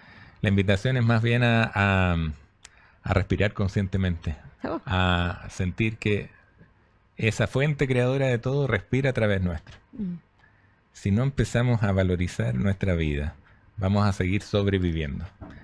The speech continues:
Speaker 1: Y no es lo mismo estar vivo que vivir. Consciente Creador es un camino,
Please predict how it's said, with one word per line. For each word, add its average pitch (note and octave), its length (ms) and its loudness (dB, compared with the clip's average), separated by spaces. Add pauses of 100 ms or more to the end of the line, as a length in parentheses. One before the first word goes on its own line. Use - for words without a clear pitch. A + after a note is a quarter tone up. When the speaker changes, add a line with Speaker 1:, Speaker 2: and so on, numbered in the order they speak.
(120)
Speaker 1:
Y F2+ 80 -2
no F#2+ 120 2
es C#3 60 0
lo A#2+ 100 2
mismo A#2 260 2
estar A2+ 300 0
vivo A2+ 380 0
que F#2+ 120 0
vivir. D#2+ 360 0 (1040)
Consciente C3 400 0
Creador A2+ 320 2
es G#2 80 2
un G#2+ 120 2
camino, F#2 500 0